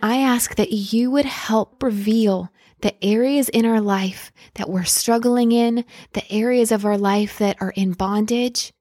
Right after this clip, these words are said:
God, and that you would expose the lies that we're either believing about ourselves or that we're believing about you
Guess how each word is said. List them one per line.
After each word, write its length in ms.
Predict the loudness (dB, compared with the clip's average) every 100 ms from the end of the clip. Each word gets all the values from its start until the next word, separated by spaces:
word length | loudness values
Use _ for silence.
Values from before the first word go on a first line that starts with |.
| _ -8
God, 200 | -2 2
and 120 | 2
that 100 | 2
you 320 | -2 -4 0
would 140 | 0
expose 1120 | 0 -2 -4 -4 -4 0 2 4 2 0 -4 -12 -16 -2
the 120 | -2
lies 560 | 2 2 0 -2 -4
that 160 | -2 -2
we're 140 | -2 -2
either 240 | 0 2
believing 460 | 2 2 2 0 -2
about 380 | -4 -2 -4 -4
ourselves 840 | -8 -6 -4 0 0 -2 -6 -12 -20 _ _ -20 _
or 360 | 0 2 4 4
that 140 | 2
we're 120 | 0
believing 600 | 0 2 2 4 2 0 -2
about 380 | -2 0 0 -2
you 580 | -2 2 2 2 -2